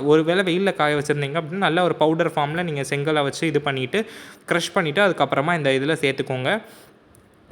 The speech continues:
So, நல்லா சேர்த்துட்டு அதுல வந்து எந்த ஒரு தொட்டி இருந்தாலும் டிரைனேஜ் ஹோல்ஸ் ரொம்ப ரொம்ப முக்கியம். So, டிரைனேஜ் ஹோல்ஸ் போட்டுக்கோங்க.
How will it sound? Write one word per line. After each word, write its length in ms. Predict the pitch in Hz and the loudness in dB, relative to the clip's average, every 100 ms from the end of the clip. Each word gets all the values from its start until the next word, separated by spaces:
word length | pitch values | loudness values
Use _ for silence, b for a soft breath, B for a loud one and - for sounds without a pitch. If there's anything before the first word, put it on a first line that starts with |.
| - | 2
So, 60 | 208 185 | 4 6
நல்லா 180 | 180 208 | 4 2
சேர்த்துட்டு 440 | 185 196 - 151 196 226 151 165 | 2 0 0 2 2 2 0 2
அதுல 200 | 170 175 156 | 4 4 2
வந்து 180 | 180 233 190 143 139 131 147 | 2 2 2 2 0 0 2
எந்த 140 | 208 233 | 4 4
ஒரு 80 | 202 160 | 4 2
தொட்டி 160 | 147 165 | 2 0
இருந்தாலும் 320 | 143 147 196 | 0 0 0
டிரைனேஜ் 380 | 143 143 180 190 156 | 2 2 2 0 2
ஹோல்ஸ் 200 | 165 160 | 0 0
ரொம்ப 140 | 135 147 | -2 0
ரொம்ப 160 | 143 156 147 | 0 -2 -4
முக்கியம். 320 | - 180 214 | -4 -4 -2
So, 80 | 151 135 | -2 0
டிரைனேஜ் 320 | 139 170 185 - | 0 0 -4 -4
ஹோல்ஸ் 220 | 143 143 | -4 -2
போட்டுக்கோங்க. 460 | 143 135 131 127 | -4 -2 -2 0